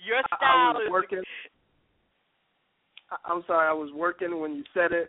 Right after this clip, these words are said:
Speaker 2: and, um, I was really kinda unstable just listening, and, uh, I finally got settled. That's why I pushed one. So.
Speaker 1: Oh, okay.
Speaker 2: Yeah, I
Speaker 1: Okay.
Speaker 2: <laughs>
Speaker 1: How you doing?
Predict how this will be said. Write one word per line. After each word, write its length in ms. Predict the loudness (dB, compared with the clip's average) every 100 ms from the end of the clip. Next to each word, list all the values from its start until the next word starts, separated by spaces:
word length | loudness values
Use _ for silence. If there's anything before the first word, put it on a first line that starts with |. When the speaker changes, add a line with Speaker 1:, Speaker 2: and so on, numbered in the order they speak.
| -8
Speaker 2:
and, 140 | -8
um, 540 | -6 -4 -6 -6 -12 -12
I 100 | -10
was 200 | -10 -12 -8
really 340 | -6 -4 -4 -6
kinda 380 | -6 -6 -8 -12 _ _ -4
unstable 520 | -4 0 2 2 0
just 240 | -6 -6
listening, 480 | -2 -2 -2 -4 -4
and, 200 | -6 -8
uh, 220 | -8 -8 -6
I 100 | -8 0
finally 280 | 2 2 -2
got 180 | -6 -8 -2
settled. 300 | 0 0 -4
That's 180 | -10 -2
why 140 | -2
I 40 | -2
pushed 360 | -6 -8 -8
one. 300 | -8 -8 -8 -12 _ -16
So. 60 | -14 -14 _ _ _ _ _
Speaker 1:
Oh, 380 | -6 0 2 0
okay. 140 | 0 4
Speaker 2:
Yeah, 400 | 6 6 2 -2 -6 -6
I 160 | -4
Speaker 1:
Okay. 400 | -4 -6 -6 -6 -6
Speaker 2:
<laughs> 360 | 0 0 2
Speaker 1:
How 120 | 0
you 160 | 0 0
doing? 380 | -2 -2 -4